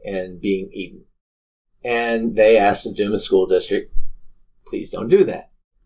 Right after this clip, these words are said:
And the Dumas School District said back, "Well, we don't have the money to do anything else. This is what we're gonna do with it. We're sorry."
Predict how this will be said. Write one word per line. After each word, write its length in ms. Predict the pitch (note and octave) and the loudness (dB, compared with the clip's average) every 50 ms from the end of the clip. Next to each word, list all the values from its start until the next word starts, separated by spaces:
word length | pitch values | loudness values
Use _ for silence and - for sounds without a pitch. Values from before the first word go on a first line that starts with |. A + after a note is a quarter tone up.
| - | -12
And 180 | - G#2 G2+ G2+ | -10 -8 -8 -6
the 100 | G2+ G2+ | -6 -6
Dumas 360 | G2+ C#3+ D3 C3 B2 A#2+ A2+ | -4 0 0 2 2 2 0
School 260 | - - A#2 G#2+ G2+ | 0 0 0 0 2
District 440 | G2 G2+ G2 - - G#2+ G2+ G2 - | 2 -2 -2 0 -2 -2 -2 -4 -4
said 280 | - - G2 G2 F#2+ F#2 | -2 -2 0 0 -2 -2
back, 320 | - D#2+ F#2+ - - - | -4 -4 -4 -4 -4 -4
"Well, 340 | G2+ G2+ G#2 G#2+ - - - _ _ _ _ _ _ - | -4 -2 -2 -2 -4 -8 -14 _ _ _ _ _ _ -14
we 260 | A2 A2+ A#2 B2 B2+ | -10 -4 0 0 2
don't 220 | B2 A#2+ A#2 - - | 2 2 0 0 0
have 220 | A2+ A2 A2 G2+ | 0 0 2 2
the 100 | G#2+ G#2+ | 2 0
money 220 | G2+ G2+ G2+ G#2 G2+ | 0 -2 -4 -4 -6
to 120 | G2 F#2+ | -6 -4
do 140 | F#2 G2+ G2 | -2 -2 -2
anything 360 | G2 G2 F#2+ - G2 G2 - | -2 -4 -4 -2 -4 -4 -2
else. 340 | A2+ A2+ A2+ A2 A2 G#2 - | 0 2 4 4 2 2 0
This 120 | - - G#2+ | -6 -6 -6
is 120 | A2 F#2+ | -2 0
what 140 | G2 F#2 - | 0 0 0
we're 80 | - F2+ | 0 -4
gonna 180 | F#2+ F#2 F#2 | -6 -6 -6
do 160 | F2 F#2+ F#2 | -2 -2 0
with 160 | F#2 F2+ - - | 0 0 -2 -4
it. 220 | F#2 F#2 - - _ _ _ - | -6 -6 -6 -10 _ _ _ -14
We're 120 | - F2+ | -12 -12
sorry." 420 | - - - - - - - _ | -10 -10 -12 -14 -16 -20 -20 _